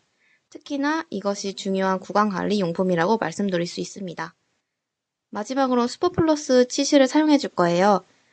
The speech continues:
하루에 한 번 정도가 적당하고, 치실의 항정류인데 체이처럼 교정장치를 장착한 환자에게 사용할 수 있어요.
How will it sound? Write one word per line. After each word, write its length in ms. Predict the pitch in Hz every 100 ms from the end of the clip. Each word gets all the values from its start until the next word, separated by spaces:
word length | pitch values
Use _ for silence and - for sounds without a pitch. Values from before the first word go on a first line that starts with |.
| _
하루에 320 | - 311 311
한 200 | 302 302
번 140 | 311 311
정도가 380 | 262 254 240 240
적당하고, 720 | 185 - 196 165 240 254 - _ _ _
치실의 680 | - 294 302 285 269 277 269 _ _
항정류인데 840 | - 330 339 311 202 165 180 214 -
체이처럼 600 | 302 330 - 214 196 202
교정장치를 760 | 190 214 226 220 220 214 214
장착한 400 | 196 175 180 196
환자에게 480 | 214 233 214 175 226
사용할 380 | 262 302 302 294
수 100 | 175
있어요. 320 | 165 170